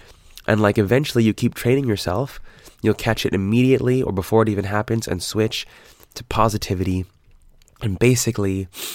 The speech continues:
you know, all I've been trying to do this whole podcast, I think I have to sneeze. Like, these are just genuinely the things that I think are so, so valuable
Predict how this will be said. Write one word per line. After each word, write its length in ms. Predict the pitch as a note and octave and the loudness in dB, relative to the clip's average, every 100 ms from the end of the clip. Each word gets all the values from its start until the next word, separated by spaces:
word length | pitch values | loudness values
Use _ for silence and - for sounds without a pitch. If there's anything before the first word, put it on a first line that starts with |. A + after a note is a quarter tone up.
| - - - _ _ | -14 -20 -20 _ _
you 120 | G#2 | 0
know, 300 | F#2+ G#2+ B2 - | 2 2 0 0
all 280 | C#3 E3 D3+ | 2 2 0
I've 180 | A#2+ | -2
been 240 | G#2+ G2+ - - - - - | -2 -4 -6 -14 -16 -16 -12
trying 260 | - A#2 G#2+ | -6 -2 0
to 80 | F#2+ | 0
do 220 | F2 G2 | -2 -4
this 160 | F#2 - | -2 -4
whole 320 | - - G#2+ | -6 -8 -8
podcast, 800 | - - - - B2 - - - - | -4 -6 -6 -14 -14 -14 -20 -20 -14
I 60 | A2 | -10
think 180 | - | -8
I 60 | G#2+ | -8
have 120 | G#2+ | -10
to 60 | - | -12
sneeze. 440 | - - - - _ - - - F#3 - - - - - - | -12 -12 -16 -20 _ -14 -6 -4 -4 -8 -16 -16 -16 -18 -4
Like, 200 | A#2+ A2+ | 0 2
these 240 | A#2 B2 B2 | 2 2 2
are 80 | A2 | 0
just 240 | G#2+ F#2 | -2 -4
genuinely 720 | G2 G2 G#2 G#2+ G#2+ G#2 G2+ | 2 2 4 6 6 4 2
the 120 | F#2 | -2
things 400 | - - G2 F#2 | -6 -2 0 0
that 160 | G2+ - _ - | -4 -4 _ -2
I 260 | C3+ D3+ D3+ | 0 2 -2
think 580 | - - F2+ F2+ - | -6 -8 -6 -8 -8
are 120 | F#2 F#2+ | -6 -4
so, 340 | - C3+ C3+ | 0 4 4
so 240 | - B2 | 4 2
valuable 800 | G2+ F2 F2+ G#2+ C3 C3+ E3 F3+ | 2 2 4 4 4 2 2 0